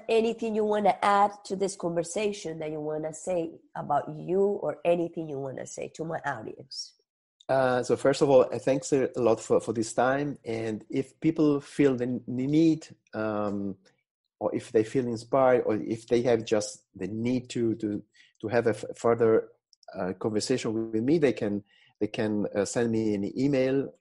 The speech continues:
Speaker 2: Um, I think that, um, maybe there is a chance to, to leave my private email address at the end of the podcast so that they can just contact me, and I will be very happy to, to come in contact with them and have a conversation with them.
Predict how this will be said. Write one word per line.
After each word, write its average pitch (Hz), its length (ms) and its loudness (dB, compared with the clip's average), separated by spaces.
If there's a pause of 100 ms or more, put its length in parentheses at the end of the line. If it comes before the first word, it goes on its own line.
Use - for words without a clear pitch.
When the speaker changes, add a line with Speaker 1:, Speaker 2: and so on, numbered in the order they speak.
(140)
Speaker 2:
Um, 95 420 -8 (460)
I 95 80 -12
think 110 280 -6
that, 92 280 -2 (160)
um, 87 480 -8 (460)
maybe 101 160 -6
there 101 140 -4
is 98 120 -8
a 98 80 -4
chance 110 360 -4
to, 95 200 -6 (340)
to 95 60 -10
leave 104 240 0
my 98 320 -2 (840)
private 110 400 0
email 120 360 2
address 131 400 -2 (100)
at 101 120 -6
the 107 100 0
end 95 120 0
of 87 140 -2
the 92 80 -2
podcast 117 600 0 (260)
so - 120 -10
that 107 220 0
they 104 140 4
can 104 260 -2
just 95 260 -2
contact 107 380 -6
me, 113 160 -4
and 98 100 -4
I 101 60 -4
will 98 160 -4
be 95 160 -4 (220)
very 101 200 2
happy 92 300 -4
to, 85 340 -4 (420)
to - 100 -20
come 98 180 -2
in 87 180 -8
contact 92 320 -6
with 76 120 -6
them 69 260 -4 (160)
and 85 100 -8
have 95 180 -4
a 90 60 -6
conversation 82 540 -10
with 62 80 -14
them. - 120 -14